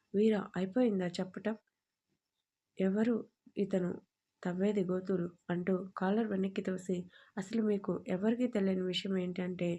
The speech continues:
ఈ రవి రోజు చాట్ చేస్తాడని, ఫోన్ మాట్లాడతానని నాకు ఎప్పుడో తెలుసు. ఆ రోజు జాను సిమ్లాలో నా నుంచి దూరం అవ్వాలని, దానికి ఈ రవి హెల్ప్ అడిగింది. అతను హెల్ప్ చేస్తానని మాట ఇచ్చాడు.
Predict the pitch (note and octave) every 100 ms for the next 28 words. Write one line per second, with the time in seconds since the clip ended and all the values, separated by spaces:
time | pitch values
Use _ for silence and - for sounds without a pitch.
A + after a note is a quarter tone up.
0 | E3+ _ _ - G3+ G#3 G3 F#3 A3 G3
1 | - - F#3 F#3+ A#3+ A3 - _ _ -
2 | F#3+ G3 G#3+ G3 G3 F#3 F3+ F3+ F#3 -
3 | - _ G3+ G#3+ A3+ F#3+ F#3+ F3+ - F3
4 | F3 F3 F3 F#3 - F#3 F#3 F3+ G3 G#3
5 | G#3 F3+ E3+ - - F#3 F#3+ G#3+ G#3+ G3
6 | F3+ F#3 G3 F#3+ - - _ - G#3 G#3
7 | A3 G#3+ F#3+ F#3 F#3 F#3 F3+ F#3 G3+ G3
8 | G#3 A3 - F3 F3 F3+ F3 F3+ F3+ F3+
9 | _ _ _ - F#3+ F#3 F#3 F#3+ F#3 -
10 | F#3+ F#3+ F#3 F3+ G3+ G3 F3+ F#3 - _
11 | - F3+ F#3 F3+ F3 F3+ _ _ _ -
12 | F#3+ F#3+ F3+ - - G3 G#3 A#3 G#3+ G3
13 | G#3 F#3 F#3 _ _ _ _ _ G3 F#3+
14 | F3+ F3 F#3 A3 F#3+ - F3 E3+